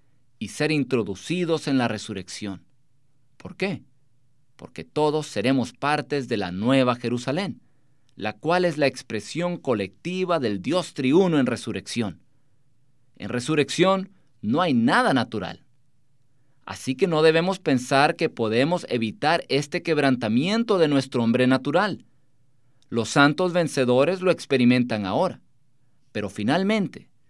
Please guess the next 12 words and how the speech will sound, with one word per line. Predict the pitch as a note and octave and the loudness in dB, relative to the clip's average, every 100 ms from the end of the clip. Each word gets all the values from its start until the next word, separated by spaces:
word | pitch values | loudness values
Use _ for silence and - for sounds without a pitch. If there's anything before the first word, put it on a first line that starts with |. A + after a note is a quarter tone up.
| _ _ | _ _
será | - - G#2 D3 | -14 -6 0 2
la | D3+ | 2
experiencia | - - G#2 G#2+ C#3+ D#3 D3+ D#3+ | -2 -6 -6 0 0 0 -4 -6
de | B2+ F#2+ | -4 -6
todos | - D#3 D#3+ D3+ B2 | -6 -2 0 0 -2
los | A#2 A2 | -4 -6
creyentes. | - G2+ F#2+ G#2 F2+ - - _ _ _ _ _ _ _ _ _ _ _ | -6 -6 -4 -4 -6 -12 -20 _ _ _ _ _ _ _ _ _ _ _
Esta | - G#2+ - | -10 -8 -6
es | E3+ | -6
una | F#3 F#3 | -2 -4
experiencia | G3 B2+ A#2+ C3+ C3+ D#3 | -2 -2 2 2 0 0
normal. | C3 G2+ F2+ G2+ F#2+ - | 0 -2 -4 -4 -4 -8